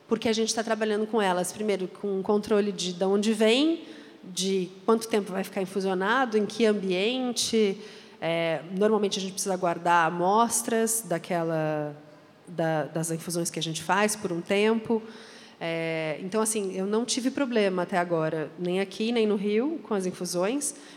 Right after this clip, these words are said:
Então, que não seja por isso que a gente não vá fazer, porque é uma coisa que a gente pode fazer.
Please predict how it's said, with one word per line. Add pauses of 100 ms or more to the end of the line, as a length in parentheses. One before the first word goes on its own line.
Então,
que
não
seja
por
isso
que
a
gente
não
vá
fazer,
porque (220)
é
uma
coisa
que
a
gente
pode
fazer.